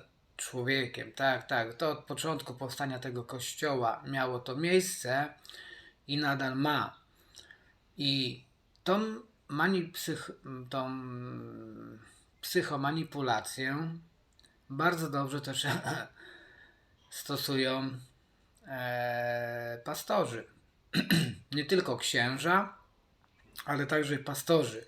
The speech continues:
Także dzisiaj wam powiem pewną prawdę, o której nie usłyszycie zambony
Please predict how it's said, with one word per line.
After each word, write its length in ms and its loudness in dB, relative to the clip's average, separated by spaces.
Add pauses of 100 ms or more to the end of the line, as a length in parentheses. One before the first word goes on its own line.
(520)
Także 280 -2
dzisiaj 320 0
wam 240 -2
powiem 580 2 (1160)
pewną 540 2
prawdę, 760 4 (320)
o 120 -4
której 760 4 (920)
nie 160 -2
usłyszycie 800 2 (1300)
zambony 840 2